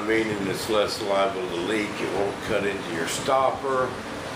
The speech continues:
And you're just better off doing this. Now, I've seen some inserts on DreamWorks, fifteen bucks for three of 'em, where the Air Power ones were more. Tom Cook ones are even, they're,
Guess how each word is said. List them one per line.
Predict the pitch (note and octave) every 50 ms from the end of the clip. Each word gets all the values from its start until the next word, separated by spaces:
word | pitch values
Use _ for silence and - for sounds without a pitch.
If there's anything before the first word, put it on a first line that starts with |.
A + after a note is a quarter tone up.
| - - - - - - - - - G#2
And | G#2+ A2+ A2+ A2+
you're | A2+ A2+
just | A2+ A#2+ A#2 - -
better | A#2 A#2+ A#2 A2 A2 A2 A2
off | G#2+ G#2 G2+ - - - - G#2+
doing | A2 G#2+ G#2 G2+ G2 F#2+
this. | F#2 F2 F2+ - - - - - - - - -
Now, | G#2+ A#2 A#2 A#2+
I've | A#2 A#2+
seen | - E3 F3 F3 E3+ -
some | - D3+ C#3
inserts | D3 D#3 D#3 - - - D#3+ D#3 D3+ D#3 -
on | D3+ D3 C#3 B2 -
DreamWorks, | - C#3 D3+ D#3 D#3 C#3+ B2 A#2+ A#2+ A#2+ A#2+ A#2+ - - - - - - - - - - - - - - - - - - - - - - - - -
fifteen | - D#3+ C#3+ D#3 - D3 D3+ D3 C3+ A#2+
bucks | B2+ C3+ C3+ C3 - -
for | - - A#2
three | - - C3 C3 C3 B2+ B2
of | A#2+ A#2+ A2+
'em, | A2+
where | A2+ G#2+
the | G2+ G#2 G#2+
Air | A#2+ C#3 D3 D3+ C#3
Power | - - C#3+ C#3 C#3+ D#3 D#3 C#3+ B2 A2+ G#2+
ones | A2 A2+ A2+ A2+ G#2 - -
were | A2 G#2+
more. | G#2 G#2 G#2+ A2 A2+ A2+ A2+ A2+ G#2+ - - - - - - - - -
Tom | - C#3+ C3+ C3+ B2+ - -
Cook | C3+ C#3 B2+ - -
ones | A#2+ A2+ G#2+ - -
are | G#2 G2 F#2 F#2+
even, | G2 G2 F#2+ F2+ F2+ F2+ - -
they're, | G2 A2 A#2 A#2+ A2+ G2+ F#2